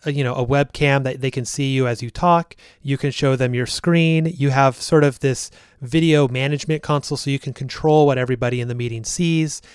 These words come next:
And it prevents you from having to hop on a plane and fly halfway across the world or, uh, down the street or whatever it takes to get there. And it has all the advantages of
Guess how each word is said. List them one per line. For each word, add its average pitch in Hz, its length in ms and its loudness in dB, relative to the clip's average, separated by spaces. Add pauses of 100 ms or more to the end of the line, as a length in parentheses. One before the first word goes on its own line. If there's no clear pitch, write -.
(280)
And 165 180 2
it 160 180 0 (200)
prevents 185 340 2
you 214 80 2
from 180 160 -4
having 151 360 2
to 147 200 0
hop 127 260 0
on 131 80 0
a 127 60 -2
plane 127 340 -4
and 120 80 -6
fly 120 280 -4
halfway 120 320 -4
across 120 280 -4
the - 120 -6
world 117 320 -2
or, 113 180 -4 (220)
uh, 143 100 -10 (140)
down 117 180 -4
the 113 80 -10
street 117 320 -6
or 113 100 -6
whatever 123 460 -2
it 127 220 -10
takes 143 320 0 (260)
to 139 80 -6
get 170 280 -2
there. 123 280 -2
And 185 240 0
it 180 60 -2
has 156 200 0
all 135 140 0
the 123 120 -6
advantages 120 760 -8 (260)
of 123 400 -6